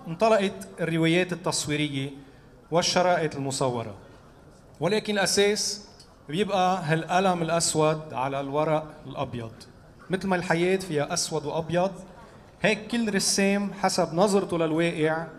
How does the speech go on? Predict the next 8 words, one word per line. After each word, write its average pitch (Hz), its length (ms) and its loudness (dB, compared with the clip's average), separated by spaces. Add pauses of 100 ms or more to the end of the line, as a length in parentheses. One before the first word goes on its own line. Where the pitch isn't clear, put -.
(380)
يا 214 160 4
بيكون 202 340 0
مايل 190 280 2
أكتر 175 400 2
للأسود 175 680 0 (360)
برسماته 156 800 0
أو 151 260 4
للأبيض. 123 380 -6